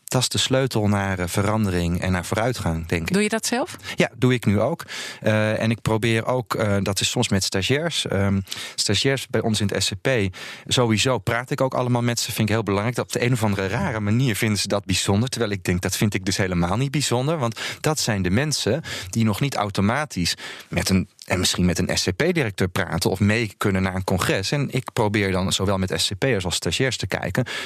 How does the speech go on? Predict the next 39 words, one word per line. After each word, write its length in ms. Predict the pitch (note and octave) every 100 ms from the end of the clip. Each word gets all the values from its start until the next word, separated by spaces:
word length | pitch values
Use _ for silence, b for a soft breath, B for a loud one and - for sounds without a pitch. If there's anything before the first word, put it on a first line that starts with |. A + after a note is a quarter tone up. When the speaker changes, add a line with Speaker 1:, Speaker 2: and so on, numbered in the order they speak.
| B B
Speaker 1:
Nou, 200 | - D#3
ga 160 | F#2 G#2+
eens 140 | F2
met 140 | G2 F#2
mij 140 | F2+
mee 160 | G#2+ E3+
als 100 | A2
ik 100 | G#2+
ergens 260 | F2+ F#2+
een 100 | -
lezing 340 | F2 E2+ - D#2+
hou. 140 | C2+
Dat 100 | -
is 60 | A2
een 80 | G#2
voorbeeld. 560 | - A#2+ C#3 E3 - B B B B B
Ik 80 | -
heb 220 | A2+ - -
vorig 300 | - C3+ A2
jaar 140 | A2 -
ook 160 | A2
heel 300 | G2+ A#2+ F3+
interessant 480 | C3 A#2 - C3 C#3
Femke 280 | C3 A#2 G2+
Halsema, 300 | A#2+ - A#2+
toen 160 | -
ze 80 | A2
nog 140 | G#2+ -
geen 180 | A#2
burgemeester 640 | G#2+ G2 F2 G#2+ B2+ - G2
was, 220 | E2 E2 B B B B -
die 120 | B2
maakte 380 | B2 A#2 - -
ook 160 | C#3
een 120 | - G2+
rondje 500 | A#2 D3 C#3+ G2 E2+ B B -
langs 240 | A#2 A2+
bestuurlijk 460 | - - B2+ A2 F#2
Nederland. 580 | G#2 C3+ B2 E2+ E2